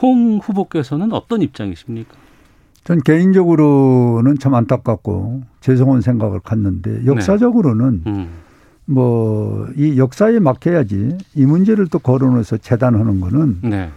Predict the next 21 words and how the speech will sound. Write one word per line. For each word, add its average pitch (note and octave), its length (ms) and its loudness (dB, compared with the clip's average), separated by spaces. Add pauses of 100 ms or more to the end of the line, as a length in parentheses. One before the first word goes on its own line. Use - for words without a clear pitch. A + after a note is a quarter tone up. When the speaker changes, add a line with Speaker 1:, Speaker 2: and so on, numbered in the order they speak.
(180)
Speaker 2:
두 D#3 160 2
번, F3 180 2
세 F#3+ 220 0
번의 A#2+ 560 0
문제를 A#2+ 640 0 (580)
어, A2 160 -8 (580)
이야기하는 D3+ 640 4
것뿐이지 C3+ 800 -2
Speaker 1:
네. A2 200 0
Speaker 2:
결과는 D#3 440 2
나올 B2+ 220 0
수 - 200 -10
없다, G#2 380 -6
이렇게 B2 280 -6
보고, F#2+ 520 -8
Speaker 1:
음. G#2 260 -6 (800)
Speaker 2:
저는 D#3+ 480 0
사면 A3+ 340 2
문제는, A#2 720 2 (220)
어, G#2+ 300 -6
즉각 D#3 380 -2